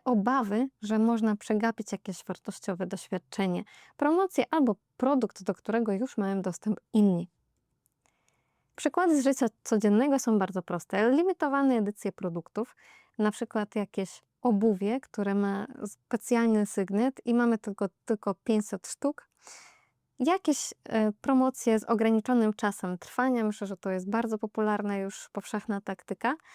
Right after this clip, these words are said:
Ekskluzywne kluby z ograniczonym członkostwem albo kursy, na które może zapisać się tylko X osób. I produkty, które są wyprzedane w dwadzieścia cztery godziny od premiery.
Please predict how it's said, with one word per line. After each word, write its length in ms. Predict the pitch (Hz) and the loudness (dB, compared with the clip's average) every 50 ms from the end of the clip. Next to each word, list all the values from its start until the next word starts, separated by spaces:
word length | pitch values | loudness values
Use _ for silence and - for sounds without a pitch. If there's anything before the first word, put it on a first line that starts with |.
| - - - - _ _ _ _ - | -20 -20 -20 -20 _ _ _ _ -4
Ekskluzywne 640 | 233 226 - - - 302 302 302 359 339 320 269 262 | -2 -2 -2 0 2 2 4 4 4 4 4 2 2
kluby 380 | - - 220 208 196 185 208 240 | 2 2 2 2 4 2 2 2
z 200 | 240 220 - - | 2 0 2 2
ograniczonym 800 | 233 208 226 220 220 220 214 - 240 233 226 220 214 202 196 - | 0 2 2 2 2 0 0 -2 -2 0 0 2 0 0 -2 -6
członkostwem 760 | - - 247 247 247 - - 180 175 - - - 240 269 285 - - | -6 -2 -2 0 0 0 -4 -4 -4 -6 -6 -4 -2 -2 -2 -2 -2
albo 260 | 294 330 294 262 233 | -2 0 0 0 -2
kursy, 440 | - - - 226 233 - - 233 226 | -4 -4 -4 -4 -2 -2 -2 -2 -2
na 120 | 214 208 | -2 -2
które 280 | - - - 208 202 196 | -4 -6 -4 -4 -2 -2
może 240 | 196 196 196 196 190 | -2 -4 -4 -4 -4
zapisać 420 | 190 190 - 208 - - 196 - | -4 -6 -6 -10 -8 -8 -10 -8
się 120 | - 202 | -8 -10
tylko 300 | - - 190 - - - | -6 -6 -8 -6 -6 -6
X 260 | - - 202 - - - | -6 -6 -6 -6 -8 -8
osób. 460 | - 208 220 - - 330 359 - _ _ _ _ _ - - - - - _ _ _ _ _ _ - | -6 -6 -6 -4 -4 -4 -6 -6 _ _ _ _ _ -20 -20 -20 -20 -20 _ _ _ _ _ _ -2
I 80 | 320 | -2
produkty, 540 | 311 - 285 262 220 240 277 - - - 247 | 0 2 2 2 4 4 2 0 0 -2 -2
które 260 | - - - 220 214 | -2 0 2 2 2
są 260 | - - 220 208 208 202 - _ _ _ | 2 0 0 0 0 0 -2 _ _ _
wyprzedane 1040 | 214 202 233 294 330 - - - - 277 262 226 190 196 180 175 175 180 202 254 339 370 - _ _ - | -4 0 2 2 2 2 -2 -4 0 0 0 2 2 0 0 0 -2 -2 -2 -4 -4 -6 -10 _ _ -2
w 60 | 220 | 0
dwadzieścia 480 | 202 202 214 202 208 247 - - 220 202 | 2 2 0 2 2 0 -2 -2 -4 -6
cztery 320 | - - - 214 196 202 | -6 -4 -4 -2 -2 0
godziny 400 | 190 202 185 180 196 185 185 180 | 0 0 0 2 0 0 0 0
od 140 | 180 - _ | -2 -6 _
premiery. 460 | - - 185 190 226 277 339 339 330 | -4 -2 2 2 2 2 2 0 -2